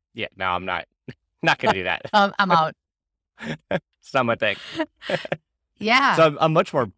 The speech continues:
Speaker 1: blunt about, uh, responding to shoulds.
Speaker 2: Yeah. That's
Speaker 1: Uh,
Speaker 2: interesting. So you're kinda doing the same thing. You're feeling the intention. If it feels good to you, you respond favorably.
Speaker 1: Yeah, if it feels good to me, like, maybe I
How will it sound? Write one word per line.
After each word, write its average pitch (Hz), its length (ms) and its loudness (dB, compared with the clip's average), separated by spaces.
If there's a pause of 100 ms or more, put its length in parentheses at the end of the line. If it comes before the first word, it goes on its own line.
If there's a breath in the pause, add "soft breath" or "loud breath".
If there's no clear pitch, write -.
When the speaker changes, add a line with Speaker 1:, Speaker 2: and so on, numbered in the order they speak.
Speaker 1:
blunt 110 420 -2
about, 95 460 -2 (600)
uh, 101 40 -18 (300)
responding 107 880 -6 (140)
to - 120 -6
shoulds. 123 580 -4 (220)
Speaker 2:
Yeah. 160 420 -6 (260)
That's 165 200 -6
Speaker 1:
Uh, - 20 -4
Speaker 2:
interesting. 180 400 -4
So 175 100 -8
you're 175 160 -6
kinda 175 220 -4
doing 165 260 -6
the 151 80 -8
same 156 280 -4
thing. 156 260 -6
You're 151 120 -10
feeling 151 300 -6
the 147 80 -8
intention. 147 460 -8
If 143 100 -10
it 147 120 -8
feels 151 280 -4
good 147 200 -10
to - 100 -12
you, 147 140 -4
you 143 160 -6
respond 139 440 -4
favorably. 131 680 -4
Speaker 1:
Yeah, 170 160 4
if 131 80 0
it 139 100 -4
feels 165 240 0
good 139 140 0
to 117 80 -2
me, 117 220 -2
like, 98 200 -4
maybe 120 340 0
I 107 120 2